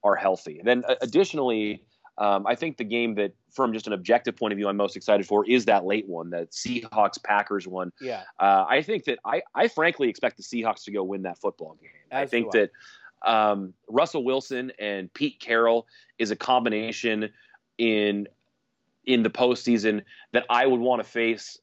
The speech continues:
Speaker 1: about as little as Brady and Belichick, and probably not to that level. And obviously those guys haven't won <laughs> nearly as many rings, uh, but that acumen and their, uh, history with each other and in this, in the postseason has been so strong,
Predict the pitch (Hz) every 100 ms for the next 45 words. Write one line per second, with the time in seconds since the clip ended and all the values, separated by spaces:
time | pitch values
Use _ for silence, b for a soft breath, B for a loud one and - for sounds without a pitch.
0 | - 113 98 - 113 120 113 104 113 107
1 | 104 - 98 95 90 - - 107 101 98
2 | 87 92 92 - 82 92 90 127 123 117
3 | 113 117 - 120 113 110 117 139 156 b
4 | b 98 104 117 117 113 113 117 110 117
5 | 113 110 113 113 - - 120 113 127 110
6 | 104 110 131 147 - b b b - 95
7 | 92 92 107 90 92 - 120 156 123 113
8 | 127 - 135 127 123 - 101 92 87 117
9 | 131 135 135 - - 113 92 82 151 151
10 | 147 123 95 131 147 135 - 135 123 120
11 | 127 - 117 131 113 113 123 117 - -
12 | 117 123 120 123 123 - 107 101 - B
13 | B 95 95 95 - - 147 175 - -
14 | 123 117 95